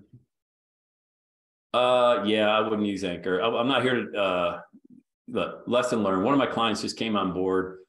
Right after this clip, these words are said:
and she was on Anchor and we just started a brand new podcast. Just let that one die off on Anchor. You can also migrate it from Anchor to the new platform as well. If you already have, if you have, like, five years worth of podcast, you don't wanna lose 'em. Uh,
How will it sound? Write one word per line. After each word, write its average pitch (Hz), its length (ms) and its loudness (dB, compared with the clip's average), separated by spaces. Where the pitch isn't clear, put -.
and 92 640 -2
she - 180 0
was 107 120 2
on 95 140 0
Anchor 85 580 -4
and 90 160 -4
we 90 80 -2
just 85 120 -4
started 85 280 0
a - 20 -6
brand 73 240 -4
new 73 80 -8
podcast. - 600 -10
Just - 200 -4
let 95 140 -2
that 87 160 0
one 80 200 -6
die 71 180 -2
off 69 220 -4
on 69 120 -10
Anchor. - 340 -12
You 160 80 -8
can 185 100 0
also 190 240 2
migrate 104 460 0
it - 120 -8
from 85 140 -2
Anchor 78 260 -4
to 80 120 -6
the 76 80 -6
new 73 140 -8
platform 69 460 -6
as - 100 -14
well. 67 420 -8
If 92 140 -6
you 90 80 0
already 85 220 0
have, 80 80 -6
if 80 100 -10
you 82 80 -2
have, 76 140 -4
like, 73 240 -4
five 76 280 -2
years 78 220 -4
worth 73 160 -8
of - 60 -14
podcast, 78 520 -4
you 78 60 -6
don't 71 120 -8
wanna 69 180 -8
lose 80 240 -6
'em. - 180 -14
Uh, 87 560 2